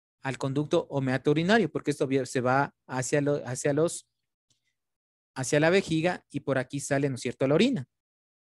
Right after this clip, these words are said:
Vean, pero ¿cuál es también la diferencia? Que también por aquí salen los espermatozoides, a diferencia en las mujercitas, ¿no?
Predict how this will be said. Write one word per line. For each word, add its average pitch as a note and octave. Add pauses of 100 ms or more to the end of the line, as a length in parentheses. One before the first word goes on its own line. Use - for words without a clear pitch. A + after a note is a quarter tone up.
(640)
Vean, D3 (380)
pero D3
¿cuál F3+
es F#3
también E3
la D#3+
diferencia? E3 (360)
Que D3+
también D#3+ (260)
por C#3
aquí E3+
salen D#3+
los D3+
espermatozoides, A2+
a C3
diferencia C3+
en C3+
las C3
mujercitas, C3
¿no? D3+